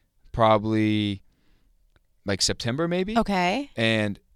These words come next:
Speaker 1: I went there, and it was, like, after a week. It was, like, a Sunday night. It was, like, after a weekend of, like,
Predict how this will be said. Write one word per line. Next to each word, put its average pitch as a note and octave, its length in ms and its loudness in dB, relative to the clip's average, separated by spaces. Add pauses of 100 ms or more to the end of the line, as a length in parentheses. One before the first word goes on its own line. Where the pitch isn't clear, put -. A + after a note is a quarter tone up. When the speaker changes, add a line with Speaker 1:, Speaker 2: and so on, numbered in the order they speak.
(220)
Speaker 1:
I G#2 140 0
went C#3 260 0
there, G2 160 2
and G2+ 80 0
it G#2+ 40 0
was, A2+ 120 -2
like, A2 140 0
after A2+ 200 0
a G2 60 0
week. A2 220 -2
It - 40 -2
was, G#2+ 60 -4
like, A2 80 -4
a F#2+ 60 -6
Sunday A2 300 0
night. G#2+ 200 2
It F#2 40 -8
was, G2 80 -6
like, F#2 120 -10
after F2+ 240 -6
a F2+ 60 -2
weekend F#2 340 -4
of, F2 120 -10
like, E2 160 -10